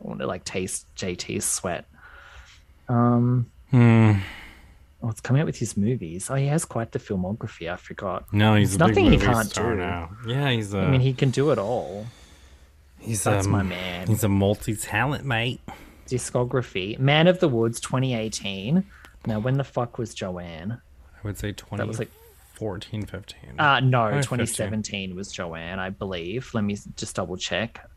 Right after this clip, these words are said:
Speaker 1: You know, I did used to do this for a living.
Speaker 2: Okay, well, then,
Speaker 1: Um,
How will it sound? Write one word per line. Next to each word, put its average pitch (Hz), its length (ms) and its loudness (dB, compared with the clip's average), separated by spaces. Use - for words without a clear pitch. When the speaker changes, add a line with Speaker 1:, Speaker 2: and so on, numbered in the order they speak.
Speaker 1:
You 120 80 0
know, 113 60 4
I 113 320 2
did 123 240 -2
used 120 180 -2
to 104 80 -6
do 87 160 -8
this 92 180 -6
for - 140 -4
a 85 60 -2
living. 98 440 -2
Speaker 2:
Okay, 113 340 -2
well, 104 340 2
then, - 20 2
Speaker 1:
Um, 104 280 2